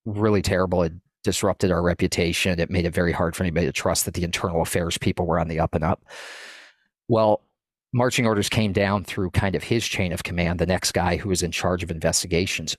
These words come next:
flew down to our office. He got all of us in a conference room and he closed the door. He said, "I don't know if I should,"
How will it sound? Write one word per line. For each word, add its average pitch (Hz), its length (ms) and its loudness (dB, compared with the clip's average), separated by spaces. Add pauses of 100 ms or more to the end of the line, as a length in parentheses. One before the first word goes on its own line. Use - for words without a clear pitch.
(100)
flew 110 460 0
down 107 240 2
to 101 160 -2
our 85 160 0
office. 90 400 0
He 104 100 -6
got 95 220 2
all 101 200 2
of 104 120 0
us - 160 -2
in 98 40 -6
a 82 60 -6
conference 92 480 -2
room 76 240 -6 (460)
and 98 160 0
he 92 100 0
closed 104 320 -2
the 95 80 0
door. 95 220 2
He 82 60 0
said, 85 280 0 (1000)
"I 117 100 2
don't 135 160 2
know 120 200 4
if 110 120 0
I 101 120 4
should," 90 380 0